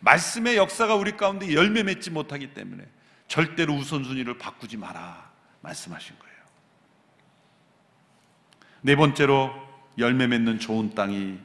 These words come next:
있음을 말씀합니다. 이십삼 절의 말씀 같이 읽습니다. 시작.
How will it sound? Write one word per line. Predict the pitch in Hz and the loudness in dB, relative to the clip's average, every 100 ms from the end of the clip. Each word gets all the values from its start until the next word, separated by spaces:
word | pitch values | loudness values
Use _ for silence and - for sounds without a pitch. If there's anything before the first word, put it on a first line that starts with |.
| - | -16
있음을 | 98 - 98 92 | -14 -10 -8 -8
말씀합니다. | 92 90 95 92 92 85 - - | -10 -12 -14 -14 -14 -16 -18 -14
이십삼 | 117 - 135 139 | -14 -8 -4 2
절의 | 143 127 | 4 4
말씀 | 101 - 117 | 2 0 -6
같이 | 101 - 95 | -8 -12 -12
읽습니다. | 87 - 90 90 139 196 - - - | -14 -14 -12 0 0 0 -8 -20 -18
시작. | - - 113 185 - | -16 0 2 2 0